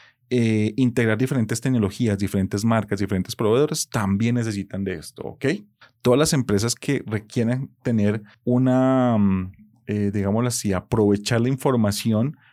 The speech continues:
para generar más competitividad y mejora continua en las dif-, entre las diferentes áreas, necesita definitivamente tener un control de su digital workplace. Ya no habilitarlo, sino controlarlo, monitorearlo.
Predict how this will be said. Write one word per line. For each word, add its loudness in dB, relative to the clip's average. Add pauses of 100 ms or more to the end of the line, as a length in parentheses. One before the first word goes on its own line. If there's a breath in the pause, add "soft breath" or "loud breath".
(140 soft breath)
para -2
generar 0
más 0
competitividad -2
y -2
mejora -2
continua -4 (440 soft breath)
en 0
las 0
dif-, -4
entre -2
las 0
diferentes -2
áreas, -2
necesita -4
definitivamente -4
tener -4
un -4
control -2
de -2
su -4
digital -2
workplace. -6
Ya -2
no 2
habilitarlo, 0
sino -2
controlarlo, 0
monitorearlo. -2